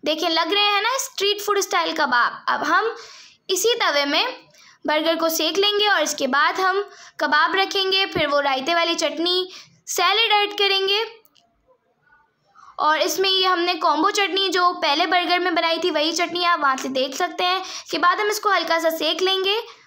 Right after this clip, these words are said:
और फिर हम इसमें ऊपर से केचप ऐड करेंगे, थोड़ी सी बिल्कुल केचप ऐड करनी है। और अब हम इसको साइड पे रखेंगे, एक अंडा फेंट कर normally बना लेंगे इस तरीके से।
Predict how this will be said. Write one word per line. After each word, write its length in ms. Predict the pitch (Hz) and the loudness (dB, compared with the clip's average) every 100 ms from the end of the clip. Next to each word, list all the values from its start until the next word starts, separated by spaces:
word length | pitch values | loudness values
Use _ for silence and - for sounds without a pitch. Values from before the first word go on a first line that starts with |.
| - - - | -20 -20 -6
और 160 | - 294 | -2 0
फिर 200 | 294 415 | 0 0
हम 140 | 440 | 0
इसमें 220 | 440 392 415 | 0 0 0
ऊपर 260 | 370 339 | 0 0
से 120 | 330 339 | 0 -2
केचप 420 | 294 285 381 392 | -4 -2 -2 0
ऐड 160 | 381 392 | -2 0
करेंगे, 440 | 381 370 381 427 440 - _ _ _ _ _ _ _ _ _ _ - - - | -2 0 0 -2 -4 -12 _ _ _ _ _ _ _ _ _ _ -20 -20 -14
थोड़ी 320 | - 370 403 427 | -2 2 2 2
सी 140 | 440 | 0
बिल्कुल 320 | 370 349 370 370 | 0 -2 -2 -2
केचप 360 | 294 285 381 | -2 -2 0
ऐड 200 | 381 381 | -2 -2
करनी 220 | 392 381 | -2 0
है। 80 | 381 | 0
और 60 | 370 | 2
अब 120 | 320 | 2
हम 120 | 311 | 0
इसको 180 | 294 311 | -2 -4
साइड 340 | 302 311 370 349 | -2 0 0 0
पे 120 | 392 | -2
रखेंगे, 420 | 392 392 392 427 427 - - - - - | -2 -2 -2 -2 -6 -16 -20 -20 -16 -6
एक 240 | 302 311 - | -6 -4 -4
अंडा 260 | 320 403 | 0 0
फेंट 320 | 415 381 381 370 | 0 0 -2 0
कर 260 | 392 381 - - - | 0 0 -4 -12 -6
normally 480 | 294 311 359 381 370 | 0 0 2 0 0
बना 320 | 277 262 277 | 0 0 0
लेंगे 320 | 339 370 370 381 | 0 0 0 -2
इस 280 | - 320 359 | -2 -2 0
तरीके 340 | 370 370 381 | 0 0 -2
से। 120 | 359 | 0